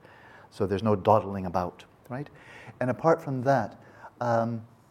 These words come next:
it's a good idea not to meander one's way into a, into a, a session, kind of letting, well, it's gonna be twenty-four minutes, so what's five minutes here or there, and kind of dithering about for a while, a little bit of rumination, rumination, and so forth.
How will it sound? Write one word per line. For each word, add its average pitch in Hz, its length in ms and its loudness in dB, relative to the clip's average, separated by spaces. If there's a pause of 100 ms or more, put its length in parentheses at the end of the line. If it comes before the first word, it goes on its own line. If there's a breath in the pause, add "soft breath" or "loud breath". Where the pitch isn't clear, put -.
(720)
it's 143 120 0
a 139 40 8
good 160 200 4
idea 127 360 2
not 117 240 -2
to 123 100 -8
meander 113 680 2
one's 95 400 -4
way 104 280 0
into 101 320 -2
a, 101 60 0 (100)
into 104 320 0
a, 95 300 0
a 95 60 -6
session, 87 460 0 (460 loud breath)
kind 107 160 -2
of 98 100 -2
letting, 101 280 2
well, 120 220 2
it's 113 100 -6
gonna 156 200 -6
be 104 140 -10
twenty-four 104 400 -4
minutes, 104 320 -2
so 95 380 -2
what's 107 160 -8
five 95 240 4
minutes 92 220 -8
here 98 200 -2
or 92 60 0
there, 104 280 2
and 95 120 -8
kind 98 140 -2
of 92 120 -6 (380 loud breath)
dithering 104 400 0
about 101 340 2
for - 120 -4
a 90 40 0
while, 85 380 -2 (180)
a 90 60 -10
little 98 160 -8
bit 95 120 -4
of 92 60 -4
rumination, 95 600 -4
rumination, 90 420 -8
and 87 60 -12
so 101 120 -6
forth. 92 200 -6